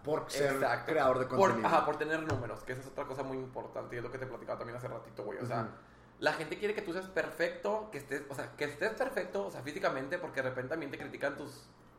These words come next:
Speaker 2: tu físico y que, "Oye, pero ¿por qué no estás más flaco? Que te valga verga".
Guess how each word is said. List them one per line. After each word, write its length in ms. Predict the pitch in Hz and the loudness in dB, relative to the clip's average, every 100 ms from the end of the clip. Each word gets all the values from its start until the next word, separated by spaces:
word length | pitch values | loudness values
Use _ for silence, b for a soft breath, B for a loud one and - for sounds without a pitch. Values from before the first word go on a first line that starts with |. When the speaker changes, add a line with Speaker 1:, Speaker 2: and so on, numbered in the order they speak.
| - | -10
Speaker 2:
tu 80 | 127 | -8
físico 340 | 131 139 175 | -6 -6 -8
y 40 | 175 | -4
que, 80 | |
"Oye, 220 | 175 202 202 | -2 -2 -2
pero 220 | 202 202 - - B B B - | -4 -6 -10 -18 B B B -6
¿por 140 | 165 | -4
qué 80 | 175 | -2
no 40 | 202 | -2
estás 140 | 226 | 0
más 140 | 226 220 | -2 -2
flaco? 260 | 190 - | -4 -6
Que 80 | 160 | -10
te 100 | 151 | -8
valga 200 | 160 185 | -6 -4
verga". 420 | 190 202 196 - | -6 -6 -6 -8